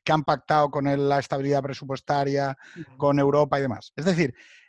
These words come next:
Speaker 1: y nos hace gracia, ¿no? Desde la óptica de, de verlo desde fuera, ¡jo, qué ridículos, tal! Pero el hecho es que eso permite que en cámaras de segunda distribución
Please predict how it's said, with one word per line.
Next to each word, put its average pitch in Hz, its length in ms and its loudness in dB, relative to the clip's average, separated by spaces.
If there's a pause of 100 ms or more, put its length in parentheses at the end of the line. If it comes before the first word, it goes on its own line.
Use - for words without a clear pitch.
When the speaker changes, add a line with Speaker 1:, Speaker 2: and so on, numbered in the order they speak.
(400)
Speaker 1:
y 156 100 0
nos 156 160 0
hace 233 220 4
gracia, 175 480 2 (240)
¿no? 196 200 -2
Desde 135 300 -2
la 131 180 2
óptica 151 400 0
de, 143 240 0
de 131 180 -2
verlo 143 360 2
desde 135 240 -2
fuera, - 240 0
¡jo, 170 300 0
qué 147 100 -6
ridículos, 127 520 -6
tal! 107 200 -6 (920)
Pero 143 160 2
el 165 60 2
hecho 220 440 -2 (540)
es 175 180 0
que 226 220 4
eso 180 460 -2
permite 147 800 0 (580)
que 127 140 -4
en 113 120 -8 (140)
cámaras 185 400 2
de 180 100 0
segunda 170 360 -2
distribución 165 840 -4